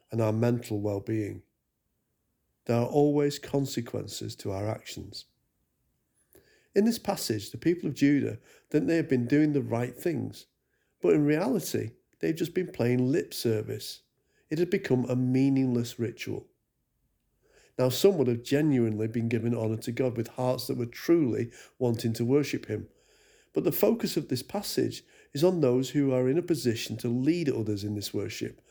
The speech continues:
the kings or the priests that have been given the instructions directly from the prophets. Now, before you shout that this isn't fair, why should the nation be punished because the kings and priests were disobedient?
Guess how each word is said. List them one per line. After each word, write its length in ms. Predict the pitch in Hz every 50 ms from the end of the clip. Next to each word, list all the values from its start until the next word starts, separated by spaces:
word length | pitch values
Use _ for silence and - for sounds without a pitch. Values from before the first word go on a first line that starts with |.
| _ _
the 80 | - 117
kings 480 | - - 170 151 131 113 107 101 - - - - - -
or 100 | 127 127
the 100 | 127 131
priests 640 | 131 - - 180 156 117 107 - - - - - - _ _ _ _ _ _ _
that 100 | - 131
have 80 | 120 117
been 200 | 120 123 123 117
given 260 | 131 143 139 151 147
the 80 | 143 131
instructions 600 | 120 120 - - - 127 - - - 107 107 107
directly 480 | - 113 113 117 110 113 110 - 117 113
from 160 | - 107 101
the 60 | 104 104
prophets. 600 | - 127 127 - - 107 - - - - - - _ _ _ _ _ _ _ _ _ _ _ _ _ _ _ _ _ _ _ _ _ -
Now, 120 | 143 156
before 360 | 160 190 - - - 240 254
you 140 | 254 233 202
shout 400 | - - 185 170 160 143 - -
that 160 | - - -
this 260 | 143 147 143 143 -
isn't 320 | 156 143 127 123 117 120 -
fair, 540 | - - - 202 170 120 113 113 120 131 - _ _ _ _ _ _ _ _ _ _ _ _ _ -
why 180 | 135 156 190
should 200 | 190 - - 165
the 80 | 147 143
nation 420 | 143 147 151 156 151 - 151 135
be 100 | 123 120
punished 460 | 117 - - 151 143 156 196 190 -
because 280 | - 117 120 - 113 113
the 80 | 117 117
kings 340 | - - 123 123 120 117
and 160 | 120 107 110 -
priests 300 | - 165 185 175 - -
were 80 | 120
disobedient? 800 | 110 107 98 - 95 - - 101 101 92 107 120 131 - -